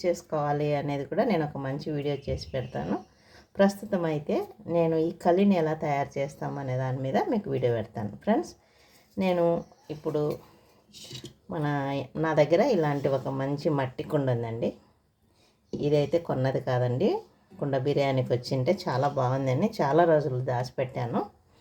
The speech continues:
కలి కోసమే దాచిపెట్టానండి, చే-, చేద్దామని. ఇప్పుడు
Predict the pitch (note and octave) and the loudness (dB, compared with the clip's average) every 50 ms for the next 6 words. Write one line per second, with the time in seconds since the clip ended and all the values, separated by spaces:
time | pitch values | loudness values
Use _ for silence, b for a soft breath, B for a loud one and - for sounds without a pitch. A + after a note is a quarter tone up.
0 | b b b _ - G3 F#3 F#3+ G3+ G3+ G#3 G3+ G3+ G#3+ G3+ A3+ A3+ G3+ D#3+ D3 | b b b _ 2 4 6 6 6 6 4 4 4 4 4 2 2 2 0 0
1 | C#3+ D3 - - C#3+ B2 - - B2 A#2+ A#2+ A#2 A2+ G#2+ A2 A2+ - - - - | 0 -2 -4 -4 -4 -4 -4 -4 -6 -6 -6 -6 -6 -6 -8 -8 -10 -10 -10 -10
2 | - - - D#3+ D3+ B2 - C3 B2 A#2 A2 A2 G#2+ B2+ B2+ - - b b b | -6 -2 0 2 2 2 0 -2 -2 -2 -2 -4 -4 -6 -6 -10 -14 b b b
3 | b b b b b b b b _ F3+ E3+ - - E3 D#3 D#3 | b b b b b b b b _ -8 -8 -4 -2 0 2 2